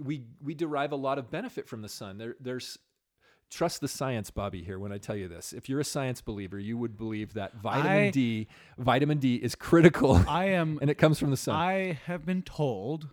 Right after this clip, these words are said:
Speaker 2: that I am part of the science denying contingency.
Speaker 1: So you don't believe in vitamin D or the sun?
Speaker 2: No, I take vitamin D every day.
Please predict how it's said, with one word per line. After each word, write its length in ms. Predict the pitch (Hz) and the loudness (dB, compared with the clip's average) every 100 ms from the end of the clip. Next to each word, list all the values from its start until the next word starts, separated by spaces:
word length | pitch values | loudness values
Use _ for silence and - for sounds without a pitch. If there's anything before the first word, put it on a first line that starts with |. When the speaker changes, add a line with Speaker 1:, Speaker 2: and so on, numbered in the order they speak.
| _ | _
Speaker 2:
that 100 | - 135 | -10 -6
I 120 | 135 | -4
am 220 | 131 123 - | -4 -6 -10
part 320 | - 127 117 | -8 -8 -8
of 180 | 113 104 | -12 -10
the 100 | 110 | -12
science 640 | - 135 120 120 113 - | -10 -10 -8 -8 -10 -14
denying 800 | - 113 110 107 110 110 98 92 - _ | -12 -8 -8 -8 -8 -8 -10 -14 -18 _
contingency. 800 | - 104 90 104 90 - - - | -12 -12 -10 -12 -10 -12 -12 -16
Speaker 1:
So 120 | - | -8
you 80 | 127 | -6
don't 140 | 123 113 | -6 -6
believe 220 | 110 107 | -8 -8
in 200 | 104 104 104 | -10 -12 -12
vitamin 280 | 110 110 104 | -10 -10 -10
D 180 | 110 - - _ _ _ - | -12 -14 -20 _ _ _ -10
or 80 | 107 | -10
the 80 | |
sun? 300 | 101 107 113 - _ _ - | -10 -12 -12 -14 _ _ -8
Speaker 2:
No, 120 | 120 | -6
I 140 | 120 123 | -6 -8
take 220 | 147 104 | -8 -6
vitamin 320 | 117 113 110 | -8 -8 -8
D 140 | 113 | -8
every 180 | 113 107 | -8 -10
day. 240 | 107 120 | -12 -12